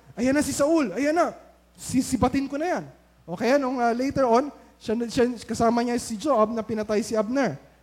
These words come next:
yung commander-in-chief ni Saul. Tapos nung nak-, nakita natin sa story last week, si Shimei, na uminsulto kay David, sabi, "Pupugutan ko ng ulo yan. Bigyan mo ako ng, uh, pahintulot." Tapos later on, sinabi niya ulit sa hari, dapat siyang patayin.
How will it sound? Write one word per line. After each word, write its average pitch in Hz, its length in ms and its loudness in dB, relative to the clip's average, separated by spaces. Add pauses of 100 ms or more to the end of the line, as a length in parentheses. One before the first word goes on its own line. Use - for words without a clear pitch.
yung 196 160 0
commander-in-chief 214 720 2
ni 208 80 -4
Saul. 247 400 2 (320)
Tapos 240 400 2
nung 247 160 -2
nak-, 233 160 -4
nakita 233 320 -2
natin 247 240 -2
sa 240 80 -8
story 240 320 2
last 277 400 0
week, 240 240 -2
si 226 80 -8
Shimei, 233 480 -2 (960)
na 208 80 -6
uminsulto 240 480 0
kay 233 240 0
David, 240 480 2 (400)
sabi, 220 240 0 (240)
"Pupugutan 226 480 -6
ko 240 80 -8
ng 240 160 -8
ulo 269 160 -4
yan. 151 160 -6 (240)
Bigyan 208 240 -4
mo 233 80 0
ako 240 160 -6
ng, 247 140 -6 (180)
uh, 233 80 0
pahintulot." 247 520 -2 (360)
Tapos 214 240 -8
later 247 240 0
on, 247 320 0
sinabi 196 400 -4
niya 226 80 -6
ulit 220 160 -6
sa 220 160 -6
hari, 233 160 -6
dapat 233 240 -6
siyang 269 160 -6
patayin. 277 320 -4